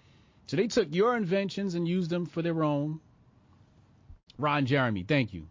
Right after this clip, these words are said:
Ron Jeremy, that's him. So now you have beer and boobs as your culture. You've accepted beer and boobs as your culture.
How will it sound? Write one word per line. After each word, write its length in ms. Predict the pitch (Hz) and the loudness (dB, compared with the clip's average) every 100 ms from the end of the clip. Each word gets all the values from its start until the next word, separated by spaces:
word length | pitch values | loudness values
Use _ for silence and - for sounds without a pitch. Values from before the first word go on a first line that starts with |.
| - | -8
Ron 240 | 123 127 | -4 -2
Jeremy, 320 | 117 113 92 | 0 -2 -2
that's 240 | 90 107 - | -4 -6 -8
him. 140 | 107 - _ _ _ _ _ _ _ _ _ - - - _ _ _ _ | -16 -16 _ _ _ _ _ _ _ _ _ -20 -20 -20 _ _ _ _
So 160 | - 196 | -4 -2
now 120 | 202 | 0
you 120 | 220 | 0
have 500 | 190 165 156 156 151 127 | 2 2 2 0 -2 -4
beer 280 | 110 170 180 | 2 4 4
and 160 | 165 | 2
boobs 500 | 120 147 127 113 - - | 4 4 4 2 -4 -2
as 420 | 127 113 - - _ _ _ - - - _ _ _ _ _ _ _ _ - | 0 0 -2 -10 _ _ _ -20 -20 -20 _ _ _ _ _ _ _ _ -10
your 200 | 104 143 | -4 -2
culture. 560 | 165 269 302 - 101 - - _ _ _ _ _ _ _ _ _ | 0 0 0 -4 -8 -10 -20 _ _ _ _ _ _ _ _ _
You've 160 | 143 196 | -2 0
accepted 600 | 185 - 226 240 208 135 | -2 0 0 0 -2 0
beer 240 | 127 233 240 | 2 2 2
and 160 | 196 | 0
boobs 340 | 123 165 170 143 | 2 2 2 2
as 140 | 143 | -2
your 120 | 143 | -2
culture. 440 | - 135 120 - | -2 -4 -4 -12